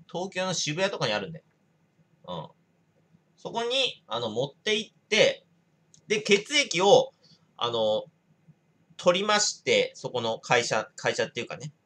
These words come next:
ところで取って、まあ、あの、登録が完了するということ。まあ、実質、あの、その、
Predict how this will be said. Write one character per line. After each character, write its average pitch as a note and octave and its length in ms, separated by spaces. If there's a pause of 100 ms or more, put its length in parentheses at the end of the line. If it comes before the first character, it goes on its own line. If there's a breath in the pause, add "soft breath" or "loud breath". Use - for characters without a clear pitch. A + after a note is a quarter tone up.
(140)
と A#2+ 100
こ C3 100
ろ C3 80
で - 240
取 - 180
っ - 180
て、 - 300 (800 loud breath)
ま C3+ 320
あ、 - 60
あ G#2 40
の、 F#2 540
登 C#3+ 180
録 C3+ 140
が D3 140
完 B2 280
了 A2+ 160
す - 160
る G2 100
と - 100
い - 20
う - 40
こ - 60
と。 - 60 (140)
ま D#3+ 100
あ、 E3 60
実 E3+ 360
質、 A3+ 220
あ D#3 80
の、 D3+ 140
そ E3 180
の、 E3 280